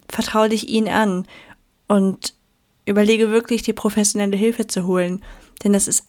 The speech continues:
absolut nichts, wofür man sich schämen muss. Da kann man ja wirklich nichts für.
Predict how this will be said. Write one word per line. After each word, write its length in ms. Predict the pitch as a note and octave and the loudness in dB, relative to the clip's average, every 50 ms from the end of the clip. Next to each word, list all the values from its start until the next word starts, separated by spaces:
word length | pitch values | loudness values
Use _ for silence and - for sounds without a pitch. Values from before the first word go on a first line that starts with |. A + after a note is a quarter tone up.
| _ - | _ 0
absolut 680 | - A3+ A#3 A#3 - - - A3 G#3 G3+ G#3 G3+ G3+ - | 2 2 2 2 -2 -2 0 2 2 4 4 4 2 2
nichts, 240 | G#3 G3+ G3+ - G3+ | 0 0 0 -2 -6
wofür 240 | G3 - - G3+ | -6 -2 -2 0
man 160 | G3 F#3+ F#3 F#3 | 0 0 0 -2
sich 140 | F#3 - | -2 -2
schämen 360 | - - G#3 G3+ G3 F#3 F3+ F3 | 0 2 2 2 2 0 -2 -2
muss. 340 | F3 E3+ F3 - - - - - - - - - | -2 -2 -2 -2 -2 -4 -4 -10 -18 -20 -20 -12
Da 120 | _ G3 | _ -8
kann 200 | G3+ - G#3+ G#3 | -2 0 2 4
man 140 | G3+ G3 G3 | 4 4 4
ja 140 | G3 F#3 - - _ _ - | 2 0 -2 -4 _ _ -8
wirklich 420 | - G3+ - G3+ G3+ - - _ _ _ | -6 -2 -2 -2 -2 -4 -8 _ _ _
nichts 440 | - G#3+ G#3+ G#3 - - - - - | 0 0 0 0 -2 -4 -4 -6 -6
für. 520 | - - - G#3+ G3 F3+ G3 - F#3 G3 | -4 -2 2 2 2 2 2 0 -2 -6